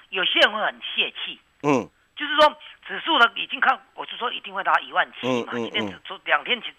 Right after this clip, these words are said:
Speaker 1: 两天前还差两百多点呢。
Speaker 2: 你有讲，你说那
Speaker 1: 那没有问题啊。
Speaker 2: 嗯，你说那不难。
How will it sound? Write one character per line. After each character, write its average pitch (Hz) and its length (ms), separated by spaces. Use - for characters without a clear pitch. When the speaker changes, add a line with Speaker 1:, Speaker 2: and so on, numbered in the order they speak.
Speaker 1:
两 143 120
天 214 140
前 160 80
还 180 120
差 214 160
两 170 140
百 151 180
多 165 180
点 110 180
呢。 127 60
Speaker 2:
你 139 80
有 143 100
讲， 107 240
你 110 80
说 156 180
那 156 280
Speaker 1:
那 254 80
没 220 100
有 226 80
问 247 140
题 - 160
啊。 151 160
Speaker 2:
嗯， - 20
你 127 60
说 156 180
那 165 80
不 160 160
难。 90 240